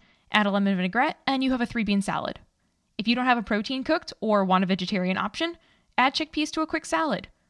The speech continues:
Make hummus and serve it with a bunch of veggies, or use it as a condiment for a sandwich. Heat the chickpeas up with a sauce to make a stew. Spin the globe, search a stew, and use the chickpeas instead of the protein that they recommend. Check out yesterday's reel on Instagram for some inspo there,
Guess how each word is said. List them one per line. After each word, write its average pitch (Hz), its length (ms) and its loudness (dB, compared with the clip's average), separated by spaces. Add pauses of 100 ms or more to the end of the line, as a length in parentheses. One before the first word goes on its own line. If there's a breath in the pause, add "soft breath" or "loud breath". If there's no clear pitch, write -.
(400)
Make 339 160 0
hummus 262 480 -4
and 196 100 0
serve 247 160 0
it 247 60 0
with 240 140 -4
a - 40 4
bunch 247 320 -4
of 247 120 -2
veggies, 196 520 0 (260)
or 220 160 0
use 202 220 0
it 220 80 0
as 226 80 -4
a 247 60 -4
condiment 233 360 -2
for 269 120 -4
a 277 40 -6
sandwich. - 480 -4 (640)
Heat - 180 -2
the 240 60 -8
chickpeas 214 400 -2
up 208 140 -2
with 202 100 -4
a 180 60 -8
sauce 220 360 0
to - 120 -8
make 285 120 -4
a 294 40 -2
stew. 226 360 -2 (440 soft breath)
Spin 320 300 -2
the 311 60 0
globe, 262 440 2 (340 soft breath)
search 269 300 -2
a - 20 2
stew, 240 540 0 (360 soft breath)
and 208 360 4
use 202 180 2
the 202 60 -2
chickpeas 208 440 0
instead 196 220 2
of 185 40 2
the 185 40 2
protein 196 360 0
that 196 100 0
they 202 100 0
recommend. 214 540 0 (460)
Check 339 200 2
out 349 140 -2
yesterday's 247 500 0
reel 185 240 4
on 185 120 2
Instagram 170 520 -2
for 190 100 -6
some 185 180 -2
inspo 175 380 -2
there, - 280 -8